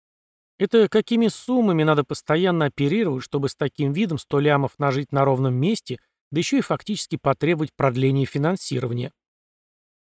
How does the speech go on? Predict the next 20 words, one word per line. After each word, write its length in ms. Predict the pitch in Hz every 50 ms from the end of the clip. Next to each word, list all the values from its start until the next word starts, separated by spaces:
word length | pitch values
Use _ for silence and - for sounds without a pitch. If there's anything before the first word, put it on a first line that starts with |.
| _ _ _ _ _ _ _ _ _ _ _
Видимо, 380 | - 147 226 233 254 240 247 233
мои 180 | 233 233 226
мысли 300 | 220 220 233 220 - -
отразились 560 | 190 - - 202 196 180 196 220 202 175 - 190
на 60 | 196
лице, 400 | 190 202 202 - - - 240 220
и 20 |
отец, 480 | 160 135 131 - - 233 233 156 - -
к 20 |
которому 360 | - 139 127 - 147 139 139
я 120 | 135 139 131
вернулся 460 | 127 135 135 151 160 147 - - -
после 260 | - 147 135 - 135
торжественного 600 | - - 143 127 110 131 143 123 - - 139 131
вручения 460 | 120 127 131 - - - 196 180 165
патриарху 540 | 139 - 139 - 127 135 131 131 123 - -
бабла, 400 | 131 127 139 131 127 147 190 214
с 120 | - - 160
улыбкой 360 | 147 139 131 - - - 131
заметил: 540 | 120 156 160 151 127 107 - - 117 139